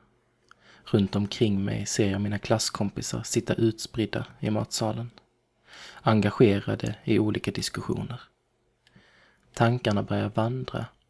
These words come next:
och plötsligt slår det mig. Jag kan vara den enda här inne som faktiskt vet att jag behöver Jesus.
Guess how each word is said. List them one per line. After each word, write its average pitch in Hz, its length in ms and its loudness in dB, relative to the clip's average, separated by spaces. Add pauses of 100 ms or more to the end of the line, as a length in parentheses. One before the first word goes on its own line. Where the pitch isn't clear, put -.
(520)
och - 160 -4
plötsligt - 400 0
slår - 300 0
det - 100 -4
mig. - 320 -8 (1700)
Jag 151 220 8
kan 107 160 0
vara 127 140 6
den - 160 -2
enda 117 320 0
här 107 240 0
inne 107 340 -2 (320)
som - 160 -4
faktiskt - 460 2
vet 123 540 0 (180)
att - 140 -4
jag 113 140 6
behöver 107 340 -6
Jesus. - 640 -6